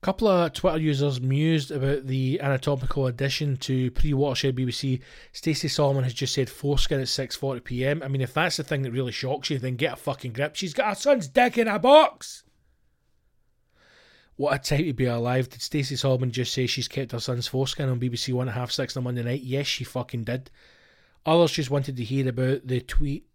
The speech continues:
the twee trinkets, and we don't know items not once attached to a person. Uh, one person added, "Absolutely did not need to know that Stacey Solomon keeps her son's foreskin in a box." Yes, exactly.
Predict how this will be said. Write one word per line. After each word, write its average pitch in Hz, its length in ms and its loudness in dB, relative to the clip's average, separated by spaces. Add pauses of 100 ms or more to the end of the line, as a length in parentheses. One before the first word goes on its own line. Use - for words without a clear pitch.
the 120 180 -2
twee 156 460 8
trinkets, - 760 -4 (840)
and 131 140 -2
we 131 80 2
don't 147 280 -2
know 139 160 0
items 127 420 -2
not 127 180 -2
once 123 200 -4
attached 131 380 -8
to 160 60 -4
a - 20 -6
person. 156 440 6 (840)
Uh, 120 260 -4
one 131 260 -2
person 139 340 4
added, 131 240 -2 (220)
"Absolutely 139 680 -2
did 127 220 -4
not 131 240 -4
need 135 160 -2
to - 80 -6
know 123 140 -2
that 127 80 -4
Stacey - 280 -6
Solomon 127 300 -4
keeps 131 240 -8
her - 60 -8
son's 135 260 -2
foreskin 147 380 -2
in 135 80 -2
a 123 40 -4
box." 175 360 -2
Yes, 208 420 -2
exactly. 247 840 -6